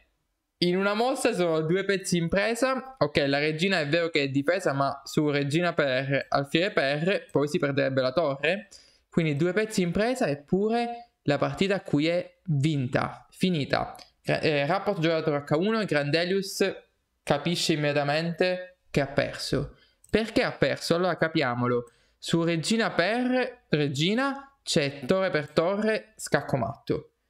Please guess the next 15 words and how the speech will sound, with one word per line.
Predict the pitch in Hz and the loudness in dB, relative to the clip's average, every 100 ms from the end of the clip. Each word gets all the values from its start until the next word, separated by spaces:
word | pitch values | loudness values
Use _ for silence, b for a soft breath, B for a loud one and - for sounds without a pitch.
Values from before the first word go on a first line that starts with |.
| _ - | _ -4
Bellissimo | 139 139 170 165 151 | 0 0 0 0 0
matto | 151 185 - 185 | 0 -2 0 0
con | 147 | 2
l'alfiere | 131 135 - 175 156 | 0 0 0 2 0
che | 147 | 0
controlla | 143 139 139 165 156 131 | -2 0 0 0 2 2
le | 123 | 0
case | 120 135 139 | 0 0 0
nere | 151 190 208 226 220 _ - | 0 0 0 -2 -4 _ -2
e | 135 | 0
il | 131 143 | 0 0
re | 139 135 | 0 -2
non | 156 143 | -2 -2
può | 139 | -2
scappare. | - 135 - - - - - | -2 -4 0 -2 0 -6 -8